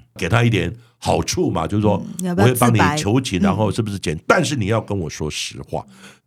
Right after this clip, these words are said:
Speaker 1: 谢一涵呢，愣了一住以后，开始大哭，崩溃大哭。
Speaker 2: 哦。
Speaker 1: 这个时候他心里的压力就整个发泄出来，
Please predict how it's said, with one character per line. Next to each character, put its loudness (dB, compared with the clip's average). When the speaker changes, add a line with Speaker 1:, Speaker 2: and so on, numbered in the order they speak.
Speaker 1:
谢 -2
一 0
涵 2
呢， -4
愣 2
了 -6
一 -6
住 -6
以 -10
后， -14
开 0
始 -6
大 -4
哭， -10
崩 0
溃 -2
大 -12
哭。 -14
Speaker 2:
哦。 -14
Speaker 1:
这 2
个 4
时 2
候 4
他 2
心 -2
里 0
的 -8
压 -4
力 -6
就 -12
整 -16
个 -16
发 -10
泄 -10
出 -16
来， -14